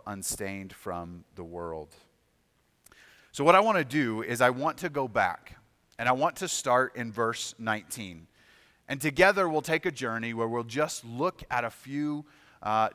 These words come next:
different points that James makes along the way. And he starts off saying this, "Know this, my beloved brothers, let every person be quick to hear, slow to speak, slow to anger." Now, let's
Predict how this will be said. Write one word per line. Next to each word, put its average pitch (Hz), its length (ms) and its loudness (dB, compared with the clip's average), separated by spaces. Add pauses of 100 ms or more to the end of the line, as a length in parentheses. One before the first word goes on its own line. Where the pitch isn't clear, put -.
different 156 340 -2
points 139 380 -6
that 127 140 -10
James 117 480 -6
makes - 640 -8 (100)
along 107 340 -4
the 107 80 -6
way. 110 380 0 (340)
And 147 120 -2
he 170 60 0
starts 190 340 2
off 123 420 4
saying 117 400 -2
this, 92 500 -4
"Know 165 240 6
this, 180 340 2
my 127 140 2
beloved 123 400 -2
brothers, 104 300 -4
let 135 160 -6
every 226 320 2
person 123 440 -4
be 117 180 -4 (260)
quick 233 200 -2
to 220 100 -10
hear, 127 320 0
slow 180 300 0
to 185 80 -2
speak, 117 400 -8
slow 120 500 0 (420)
to - 140 -10
anger." 110 380 -4 (1120)
Now, 113 280 4 (120)
let's - 460 2